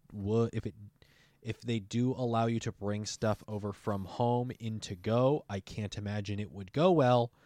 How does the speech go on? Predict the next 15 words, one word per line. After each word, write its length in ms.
Um, 340
but 160
it 140
is 380
a 120
potential, 1080
um, 420
there 200
is 80
a 60
potential 400
of 80
it 100
happening. 540
So. 300